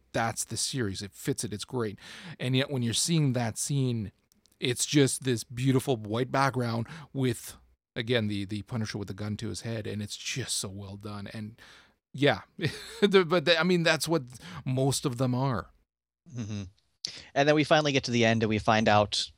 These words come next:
Speaker 2: there is hope for the future. Uh, the scientists got away. Wolverine's still kicking around, doing his thing.
Speaker 1: With an
Speaker 2: And
Speaker 1: arm.
Speaker 2: yeah, <laughs> both arms.
Speaker 1: Yeah, it's, it's growing back.
Speaker 2: <laughs> I, I, I thought I liked the ni-, last little feature, though. You saw it was the bone claws instead of the metal claws. That was
Speaker 1: Yeah,
Speaker 2: pretty
Speaker 1: yeah,
Speaker 2: nifty.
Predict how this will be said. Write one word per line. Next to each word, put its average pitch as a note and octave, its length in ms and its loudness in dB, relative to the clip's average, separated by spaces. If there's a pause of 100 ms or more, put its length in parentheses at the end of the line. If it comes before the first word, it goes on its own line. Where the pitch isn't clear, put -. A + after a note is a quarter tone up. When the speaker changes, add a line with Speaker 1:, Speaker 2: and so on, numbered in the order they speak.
(140)
Speaker 2:
there B2+ 180 8
is C3+ 280 4
hope A#2 240 2
for - 120 -6
the G2+ 100 0
future. G2 500 -2
Uh, G2+ 280 4
the G#2+ 100 2
scientists A2 480 4
got G2 200 6
away. F#2+ 360 4 (320)
Wolverine's C#3+ 480 8
still C3 200 4
kicking B2+ 300 0
around, G#2 400 6
doing G#2 220 2
his G#2+ 140 0
thing. G2 420 2 (220)
Speaker 1:
With A#2+ 160 -2
an D#3 60 0
Speaker 2:
And A#2 320 8
Speaker 1:
arm. A#2 80 -2 (220)
Speaker 2:
yeah, G#2+ 440 6 (140)
<laughs> - 140 -14
both F3+ 220 6
arms. G2+ 380 2
Speaker 1:
Yeah, A#2+ 180 4
it's, C#3 240 0
it's C#3 220 0
growing C#3 460 2
back. E3 400 -2 (680)
Speaker 2:
<laughs> G#3+ 120 -6
I, D3 120 8
I, D3+ 260 6
I C#3+ 40 8
thought C#3+ 200 6
I B2 40 4
liked B2 200 4
the C3 80 0
ni-, A2+ 120 0
last A2 220 0
little A2 100 -2
feature, A2 280 -2
though. G2+ 100 4
You G2 200 4
saw G#2 180 6
it G#2 60 4
was F#2+ 160 0
the G2 80 0
bone G#2 320 6
claws G2+ 380 8
instead G#2 200 0
of G2 80 2
the G2 60 4
metal F#2+ 240 6
claws. F#2+ 380 6
That - 100 8
was G#2+ 80 6
Speaker 1:
Yeah, - 40 -4
Speaker 2:
pretty G2+ 160 4
Speaker 1:
yeah, F#2+ 120 2
Speaker 2:
nifty. G2 240 0